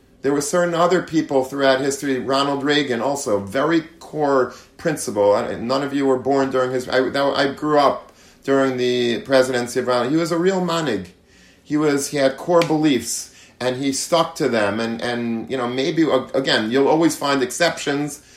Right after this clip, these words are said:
but on the whole, he knew what he wanted, and he led the people, and the people respected him. Winston Churchill,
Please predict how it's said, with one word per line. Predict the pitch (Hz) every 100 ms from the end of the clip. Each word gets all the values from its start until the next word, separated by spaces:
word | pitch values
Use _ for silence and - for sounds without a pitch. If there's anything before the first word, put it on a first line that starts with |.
| - _
but | 143 131 170 - - - _ - _ - _ _ _ 131
on | 139
the | 135
whole, | 127 156 185 180
he | 143 143
knew | 139 170
what | 160
he | 147 143
wanted, | 143 143 151 180 175
and | 143 143
he | 147
led | 143 151 156
the |
people, | - 143 135 160 160
and | 131
the | 139
people | 139 160 160
respected | 156 - 143 139 113
him. | 90 82 - _ _ _ _ _ _
Winston | 131 160 - 156 139
Churchill, | - 156 156 151 107 90